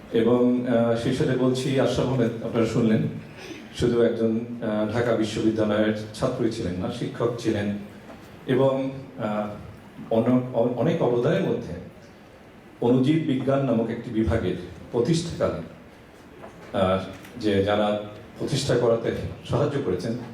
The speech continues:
তার মধ্যে একজন অন্যতম সদস্য ছিলেন জনাব আশরাফ আহমেদ। এবং, আহ, আমরা যখন এই অনুষ্ঠানটি আয়োজন করছি,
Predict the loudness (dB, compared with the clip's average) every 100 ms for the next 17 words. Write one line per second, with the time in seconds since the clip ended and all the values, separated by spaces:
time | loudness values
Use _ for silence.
0 | -16 -20 -8 -2 -2 0 0 0 0 -4
1 | -4 -2 0 0 0 0 2 2 0 0
2 | 0 -2 -4 -12 -20 -20 -20 -6 0 2
3 | 2 0 -2 0 0 -2 -2 -6 -12 -16
4 | -16 -16 -16 -16 -16 -16 -18 -20 -20 -20
5 | -18 -20 -4 0 4 6 6 4 2 2
6 | 4 4 2 -2 -10 -18 -20 -20 -20 -14
7 | 0 2 4 2 2 0 0 0 -2 -4
8 | -8 -12 -14 -20 -20 -20 -20 -20 -20 -20
9 | -20 -20 -20 -8 0 2 2 2 2 2
10 | 0 0 0 0 2 2 2 -2 0 -2
11 | 0 0 0